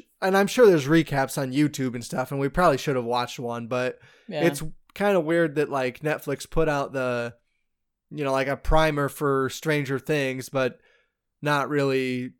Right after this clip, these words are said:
Speaker 1: anything for Jessica Jones. And I didn't think that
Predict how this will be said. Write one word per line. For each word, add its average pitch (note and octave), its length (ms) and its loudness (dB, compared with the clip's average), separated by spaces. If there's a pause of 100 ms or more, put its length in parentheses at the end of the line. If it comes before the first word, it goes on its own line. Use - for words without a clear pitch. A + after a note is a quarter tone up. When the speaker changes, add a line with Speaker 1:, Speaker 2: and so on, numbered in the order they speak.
(340)
Speaker 1:
anything C3+ 500 -4
for C3 200 -4
Jessica C3 420 -6
Jones. B2 640 -4
And C#3+ 140 -2
I G3 120 4
didn't F#3 280 0
think F3 280 -4
that D3 200 0